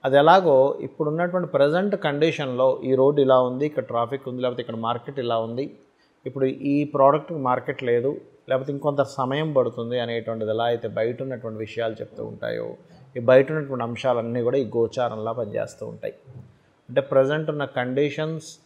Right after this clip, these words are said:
బయట ఉన్నటువంటి వాతావరణాలు, బయట ఉన్న మార్కెట్ ఎలాగో గోచారం అలాగా. అందుకని గోచార ఫలితాలు మనం వార ఫలితాలు, మాస ఫలితాలు చెప్పుకుంటూ ఉన్నాం. అంటే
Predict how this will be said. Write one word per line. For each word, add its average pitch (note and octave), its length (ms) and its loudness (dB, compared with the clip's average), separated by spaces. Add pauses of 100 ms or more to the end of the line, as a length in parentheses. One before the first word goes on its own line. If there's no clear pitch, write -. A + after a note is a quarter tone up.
(300)
బయట A2+ 280 0
ఉన్నటువంటి A2+ 340 -4
వాతావరణాలు, A#2+ 920 0
బయట A2+ 260 -2
ఉన్న G#2 140 -10
మార్కెట్ G#2+ 400 -8
ఎలాగో G#2+ 480 -8 (400)
గోచారం A#2+ 420 0
అలాగా. - 300 -12 (260)
అందుకని A#2+ 360 -4
గోచార C#3 520 2
ఫలితాలు C3 400 0
మనం C3+ 220 -6
వార A#2+ 200 2
ఫలితాలు, A2+ 380 -4
మాస G#2+ 280 -8
ఫలితాలు A#2 240 -10
చెప్పుకుంటూ A2+ 460 -14
ఉన్నాం. A#2+ 180 -10
అంటే B2 320 -4